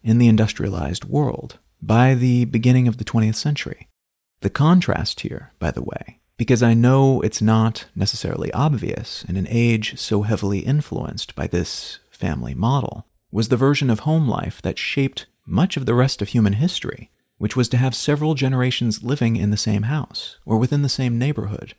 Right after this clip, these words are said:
so that grandparents were living with or near their grandchildren, cousins with cousins, and the whole clan, however big or small, being born and living and dying in the same town,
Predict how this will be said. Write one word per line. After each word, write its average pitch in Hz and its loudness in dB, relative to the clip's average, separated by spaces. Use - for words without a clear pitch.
so - -4
that 104 0
grandparents 131 -2
were 110 -2
living 113 0
with 107 -4
or 101 -2
near 110 0
their 87 -6
grandchildren, - -4
cousins 120 0
with 127 -6
cousins, - -8
and 90 -6
the 101 -4
whole 135 4
clan, - -4
however 120 0
big 120 -2
or 117 -4
small, - -4
being 110 4
born 131 2
and 113 2
living 127 0
and 104 0
dying 123 -4
in 107 0
the 104 0
same 107 0
town, - -6